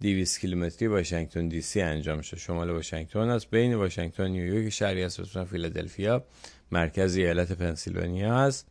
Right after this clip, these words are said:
مرکز نیست، بزرگترین شهر پنسیلوانیا است و اونجا داشت برگزار می‌شد این مناظره.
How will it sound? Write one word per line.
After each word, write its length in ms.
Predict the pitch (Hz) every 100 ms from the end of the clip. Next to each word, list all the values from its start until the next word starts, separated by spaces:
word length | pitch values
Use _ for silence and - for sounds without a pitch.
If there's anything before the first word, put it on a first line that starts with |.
| _ - -
مرکز 500 | 113 120 110 143 131
نیست، 180 | 104 92
بزرگترین 420 | 98 95 95 92
شهر 320 | 90 104 101
پنسیلوانیا 720 | 95 87 82 87 87 92 110 135
است 240 | 135 - _ - - - - - -
و 40 |
اونجا 440 | 110 117 120 117
داشت 200 | 113 90
برگزار 520 | 95 87 82 85 82 85
می‌شد 300 | 82 90 87
این 280 | 85 87 - - - _ _ _ - - _ -
مناظره. 680 | 98 95 92 82 98 117